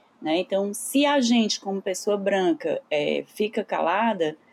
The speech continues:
a gente pode ser bem recebida, por exemplo, né? A gente normalmente vai ser bem recebida em lugares, é, não vai, ninguém vai perguntar se a gente é uma faxineira, né?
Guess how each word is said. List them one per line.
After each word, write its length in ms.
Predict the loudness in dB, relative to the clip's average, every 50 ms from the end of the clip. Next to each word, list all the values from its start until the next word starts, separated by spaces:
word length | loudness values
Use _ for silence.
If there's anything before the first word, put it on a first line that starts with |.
| -20 _ _ _ _ -4
a 160 | -2 -2 -2
gente 320 | -2 -2 -2 -2 -4 -2
pode 640 | 0 2 2 4 2 2 0 -2 0 0 0 0 -2
ser 440 | -2 -2 0 0 2 2 2 0 0
bem 180 | 0 0 0
recebida, 720 | 0 0 0 0 0 0 2 2 4 2 2 2 0 -2 -2
por 160 | -2 -4 -4
exemplo, 480 | -4 -2 -2 0 0 0 -2 -4 -4 -2
né? 100 | 0 0
A 120 | 0 0
gente 300 | -2 -4 -4 -6 -4 -4
normalmente 440 | -2 2 4 4 4 2 0 -2 -2
vai 100 | -2 -2
ser 160 | -2 -2 -4
bem 160 | -4 -2 -4 -4
recebida 640 | -4 -2 -2 -2 0 0 0 0 2 0 0 0
em 120 | 0 0 0
lugares, 520 | 0 0 2 2 2 0 0 -4 -6 -12 -20 _ -20 -20 -20 -20 _ _ -4
é, 320 | 0 0 2 2 2 2
não 140 | 2 2 2
vai, 180 | 2 2 2
ninguém 300 | 2 0 0 2 2 2
vai 160 | 2 2 0 0
perguntar 440 | -2 -2 -2 -2 -2 -2 -2 -2
se 120 | 0 0 -2
a 40 | -2
gente 260 | -2 -2 -2 -2 0
é 40 | 2
uma 120 | 2 0
faxineira, 920 | 0 -2 -4 -2 0 2 2 4 4 4 4 4 4 4 4 2 0 0 -4 -8 _ _ _ _ _
né? 320 | 0 2 2 2 2 0